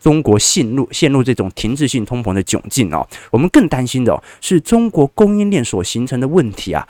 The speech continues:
很容易让中国导致其他国家的输入性通膨。我们以深圳为例哦，这个看到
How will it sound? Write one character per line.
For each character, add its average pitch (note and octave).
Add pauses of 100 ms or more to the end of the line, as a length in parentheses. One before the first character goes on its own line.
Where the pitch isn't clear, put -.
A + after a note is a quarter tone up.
(140)
很 G2+
容 G#2+
易 F3
让 D#3
中 C#3+
国 F#2+ (200)
导 F#2+
致 B2
其 -
他 E3
国 A2
家 B2
的 E2+
输 -
入 C3
性 G#2
通 G2
膨。 - (460)
我 B2+
们 G#3+
以 B2+
深 G#3
圳 F3
为 G2
例 A2+
哦， B1+ (260)
这 A#3
个 F3+
看 G3+
到 E3+